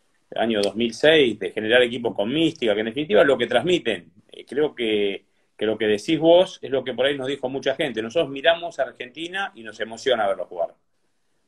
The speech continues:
Y creo que lo que logra el equipo es ese, que vos mires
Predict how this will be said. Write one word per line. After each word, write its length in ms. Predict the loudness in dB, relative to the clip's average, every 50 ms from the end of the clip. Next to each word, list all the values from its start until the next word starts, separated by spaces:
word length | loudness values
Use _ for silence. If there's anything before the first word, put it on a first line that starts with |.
| _ _
Y 100 | -6 0
creo 240 | 4 6 6 6 6
que 100 | 6 6
lo 140 | 6 6 4
que 140 | 4 2
logra 340 | 4 6 6 6 6 6 4
el 80 | 4 2
equipo 340 | 0 -4 -6 -4 -2 -2 -2
es 100 | -2 -4
ese, 260 | -6 -6 -6 -10 -8
que 80 | -6
vos 180 | -4 -4 -4 -4
mires 640 | -4 -6 -4 -2 2 4 4 4 2 0 -6 -18